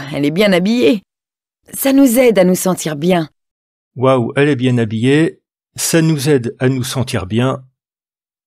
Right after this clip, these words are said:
Speaker 2: Les vêtements permettent de développer la confiance en soi. Réponse A. Numéro six,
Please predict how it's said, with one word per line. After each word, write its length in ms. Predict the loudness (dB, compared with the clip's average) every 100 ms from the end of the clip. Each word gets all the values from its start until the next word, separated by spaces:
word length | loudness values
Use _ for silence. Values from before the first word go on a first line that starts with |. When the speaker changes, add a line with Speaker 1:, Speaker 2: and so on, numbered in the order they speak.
| _
Speaker 2:
Les 180 | -2 0
vêtements 460 | 0 -2 -2 -2 0
permettent 600 | -2 0 0 -2 -6 -4
de 140 | -4
développer 540 | 0 0 0 -4 -2
la 100 | -2
confiance 480 | -2 -8 -8 -8 -6
en 60 | -8
soi. 440 | -4 -2 -2 -4 _ _
Réponse 440 | -6 -4 -2 -6 -4
A. 220 | -4 -4 _ _ _ _ _ _ _ _ _ _ _ _ _ -6
Numéro 360 | 0 0 0
six, 580 | -2 -2 -2 -2 -8